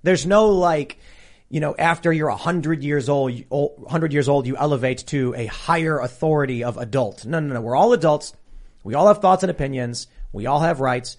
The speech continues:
and we're going to argue those things. They think they shouldn't have to argue at all. They think they should just be able to stamp you out. And a good example is what's happening with this lawsuit. Democrats are trying to disqualify Republicans. Instead of saying, "I'm going to stand in front of the common people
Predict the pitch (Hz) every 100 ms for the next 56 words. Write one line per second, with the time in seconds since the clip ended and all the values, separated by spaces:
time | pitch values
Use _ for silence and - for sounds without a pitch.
0 | - - 143 127 127 123 127 120 120 107
1 | 98 - 107 - - - _ _ _ _
2 | - 147 226 226 165 156 127 165 - 151
3 | 147 139 - 127 127 120 117 175 - -
4 | - - 143 185 185 170 123 170 165 175
5 | 123 156 - 156 139 143 139 123 - 151
6 | 143 123 135 175 - - _ 156 160 254
7 | 208 156 139 147 143 143 143 143 143 135
8 | 127 131 117 123 143 160 113 127 156 143
9 | 123 131 120 131 123 123 120 - 127 127
10 | 123 110 127 220 151 - - - - -
11 | - - 180 175 208 247 - 180 165 170
12 | - - - - 180 202 202 196 160 -
13 | 165 165 220 247 240 180 147 - 135 208
14 | 220 131 - 135